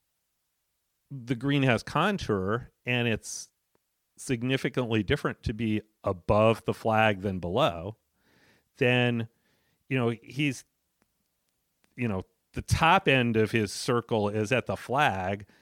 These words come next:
the middle of it's five feet away, the bottom of it's ten feet away, and now he's leaving himself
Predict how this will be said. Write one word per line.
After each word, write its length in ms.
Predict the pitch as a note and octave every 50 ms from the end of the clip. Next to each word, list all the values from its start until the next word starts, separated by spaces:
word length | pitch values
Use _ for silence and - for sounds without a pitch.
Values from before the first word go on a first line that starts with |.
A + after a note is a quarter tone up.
| _ _ _ _ -
the 80 | A2
middle 300 | A#2+ C#3 D3+ F3 F3 D#3+
of 160 | C#3+ C3 A#2+ A#2
it's 160 | A#2 - -
five 360 | - - C3+ B2 D3 D3+ C#3
feet 240 | - - B2 A2+ G#2
away, 320 | G#2 G2 G2 G2+ G2+ G2+
the 120 | G2+ A2 G2+
bottom 300 | - C3+ C#3 C#3+ C#3+ C#3+
of 120 | C#3 B2+
it's 180 | C#3 C3 - -
ten 300 | - - D#3+ E3 F3+ E3
feet 180 | - - A2+
away, 220 | G2+ F2 F2+ F2 F2+
and 100 | F#2+ A2
now 200 | B2 C#3 E3 D#3+
he's 180 | D3 C3 -
leaving 280 | B2+ B2 B2 A#2 B2+ A#2+
himself 600 | A#2+ A2+ A2+ - - B2+ A#2 A#2 A2+ G#2+ -